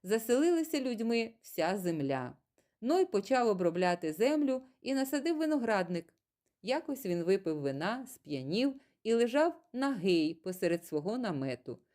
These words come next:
Побачив Хам, батько Ханаана, наготу свого батька і розповів двом своїм братам, що були на дворі. Сим і Яфет,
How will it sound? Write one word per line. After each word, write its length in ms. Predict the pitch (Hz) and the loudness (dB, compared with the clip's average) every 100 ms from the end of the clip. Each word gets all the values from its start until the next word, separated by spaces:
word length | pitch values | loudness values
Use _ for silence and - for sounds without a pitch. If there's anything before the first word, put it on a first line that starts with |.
| _ _ | _ _
Побачив 640 | 180 165 170 214 226 269 262 - | 2 4 4 2 0 0 0 -8
Хам, 480 | _ 240 226 220 196 | _ -2 0 -2 0
батько 540 | 190 208 208 - 202 - | 2 2 0 -2 -4 -4
Ханаана, 800 | _ 208 202 190 185 185 180 175 - _ _ | _ -4 0 2 2 0 -2 -6 -14 _ _
наготу 560 | 190 196 220 220 165 160 | -2 2 2 2 -4 -4
свого 360 | - 160 165 | -4 0 0
батька 540 | 156 151 151 - 131 - | 0 0 -2 -6 -10 -6
і 120 | 208 | 0
розповів 600 | 220 220 - 214 247 320 240 | 2 0 0 0 2 0 0
двом 460 | 196 190 233 285 | -2 2 2 2
своїм 480 | - 165 175 202 214 | -4 -4 -2 -2 -2
братам, 560 | 233 269 269 156 139 143 _ _ | 0 0 0 -4 -4 -8 _ _
що 220 | - 165 | -6 -4
були 340 | 143 143 143 180 | -2 -2 0 0
на 140 | 240 | -2
дворі. 520 | 214 202 156 139 123 - _ _ _ _ | -2 2 4 2 -2 -10 _ _ _ _
Сим 480 | - - 196 151 143 | -14 4 4 4 -2
і 120 | 147 | -6
Яфет, 440 | 139 135 - 220 | -4 -4 -2 -2